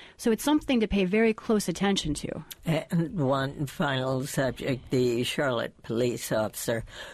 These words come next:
Speaker 2: who fatally shot Keith Lamont Scott in September is not going to
Speaker 1: Mm.
Speaker 2: face criminal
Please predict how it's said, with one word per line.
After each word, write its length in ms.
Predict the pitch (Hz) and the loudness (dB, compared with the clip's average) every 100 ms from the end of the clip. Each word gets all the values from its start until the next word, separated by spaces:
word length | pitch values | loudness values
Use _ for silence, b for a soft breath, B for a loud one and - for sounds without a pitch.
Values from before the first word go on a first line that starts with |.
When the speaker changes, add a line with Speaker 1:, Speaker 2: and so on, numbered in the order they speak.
| B | B
Speaker 2:
who 260 | 151 139 | 0 2
fatally 640 | 127 165 139 131 127 120 127 | 2 0 0 0 0 2 0
shot 480 | 123 135 120 107 - | 0 0 0 -4 -6
Keith 420 | - 135 120 - | 0 2 0 0
Lamont 520 | 127 117 117 120 110 | -2 0 0 -2 -4
Scott 460 | - - 127 117 113 | -6 -2 0 0 -2
in 260 | 123 107 | -4 -6
September 800 | - 127 117 - 147 143 143 131 - B B _ | -6 -2 -2 -2 -2 -2 -2 -2 -6 B B _
is 420 | 139 131 123 - | 0 0 -2 -4
not 420 | 131 127 143 147 - | -2 0 0 -2 -2
going 460 | 131 120 - 123 - | -2 -2 -8 -12 -4
to 360 | 127 113 - 190 | -2 0 -4 -8
Speaker 1:
Mm. 160 | 190 180 - | -8 -10 -6
Speaker 2:
face 340 | 151 120 - | -2 0 -2
criminal 680 | - 147 123 120 131 123 135 | -4 -2 0 -2 -4 -6 -6